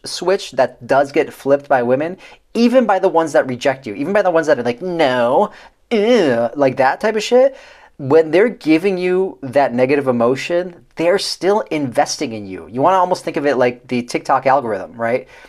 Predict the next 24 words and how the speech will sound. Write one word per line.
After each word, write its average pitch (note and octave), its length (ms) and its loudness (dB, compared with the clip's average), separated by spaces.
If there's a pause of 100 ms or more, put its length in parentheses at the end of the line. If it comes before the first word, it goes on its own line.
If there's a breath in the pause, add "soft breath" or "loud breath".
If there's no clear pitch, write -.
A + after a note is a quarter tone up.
If B2+ 160 -4
you F3+ 80 -4
put G3+ 180 2
up G3 80 -2
a C#3 60 -2
post D3 540 0 (420 soft breath)
and B2+ 440 0
one E3+ 200 2
person C#3 400 -2
goes, A#2+ 440 2
"Fuck - 400 -4
you, D3+ 80 0
you're C#3+ 200 2
a G#2+ 80 -4
douche," C3+ 480 -2
and A#2+ 120 -2
another C3 280 0
person A#2+ 240 -2
goes, A2+ 380 2
"I E3 140 -2
love F3 240 2
you, C3+ 120 -2
that's C#3 180 0
amazing," C3 680 -4